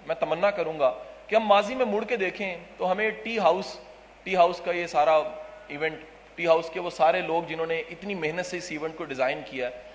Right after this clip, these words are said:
ہمارا دل کرے کہ ہم ان کا شکریہ ادا کریں۔ کیوں شکریہ ادا کریں؟ کہ آج ہم نے ایک سبق سیکھا ہے۔ کیا؟ کہ ہم اگر اپنے حال کو بدلیں تو ہمارا مستقبل بدل جاتا ہے۔ اگر ہم اپنے پریزنٹ پہ کام کریں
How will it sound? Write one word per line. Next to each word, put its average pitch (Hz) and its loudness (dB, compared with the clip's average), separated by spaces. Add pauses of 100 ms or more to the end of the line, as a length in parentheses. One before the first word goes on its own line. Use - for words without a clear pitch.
(180)
ہمارا 247 10 (120)
دل 269 4
کرے 165 2 (240)
کہ 202 4
ہم 208 8
ان 208 0
کا 208 0
شکریہ 156 -4
ادا 113 0
کریں۔ 92 -12 (320)
کیوں 233 -6
شکریہ 208 -2
ادا 175 8
کریں؟ 165 -4 (360)
کہ - 4
آج 269 10
ہم 277 6
نے 277 2
ایک 269 -2
سبق 220 4
سیکھا 131 -10
ہے۔ 98 -8 (260)
کیا؟ 180 8 (520)
کہ 196 -2
ہم 214 4
اگر 233 4
اپنے 226 4 (140)
حال 147 6
کو 208 -2
بدلیں 110 -8 (680)
تو 165 -4
ہمارا 160 4
مستقبل 147 -6
بدل 107 -10
جاتا 98 -10
ہے۔ - -20 (400)
اگر 190 4
ہم 220 6
اپنے 233 0
پریزنٹ 233 -2
پہ 240 2
کام 147 2
کریں 107 -8